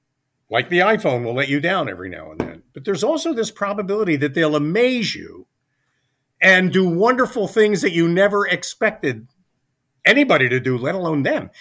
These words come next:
And in a lot of cases, it's sort of like, "Thomas, you, I would never have expected you to do this, Thomas." You, you know what I mean?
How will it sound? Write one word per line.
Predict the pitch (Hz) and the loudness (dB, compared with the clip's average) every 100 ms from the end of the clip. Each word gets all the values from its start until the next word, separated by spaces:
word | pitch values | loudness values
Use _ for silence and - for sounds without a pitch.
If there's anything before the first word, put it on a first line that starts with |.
| - | -8
And | 175 180 | -2 0
in | |
a | 160 | 2
lot | 208 320 | 0 -2
of | |
cases, | - 156 143 123 | -2 -2 -4 -10
it's | 123 | -6
sort | 254 | -4
of | 254 | -2
like, | 233 - - | -2 -4 -12
"Thomas, | 269 320 - - - _ _ _ _ _ _ _ _ | -6 -6 -6 -14 -20 _ _ _ _ _ _ _ _
you, | 117 107 214 339 339 302 _ _ _ _ _ - | -12 0 2 2 0 -4 _ _ _ _ _ 0
I | 196 | 2
would | 190 202 | 2 2
never | 202 247 269 214 | 2 4 4 2
have | 151 | 0
expected | 143 - 135 - 107 | 0 -2 -4 -4 -8
you | 92 90 | -8 -10
to | - | -12
do | 98 92 | -12 -10
this, | 82 80 | -12 -18
Thomas." | - 90 - 139 - _ | -16 -16 -16 -20 -20 _
You, | 165 180 | -4 -2
you | 170 | 0
know | 190 | 2
what | 220 | 2
I | 220 | 2
mean? | 214 233 247 | 0 -2 -6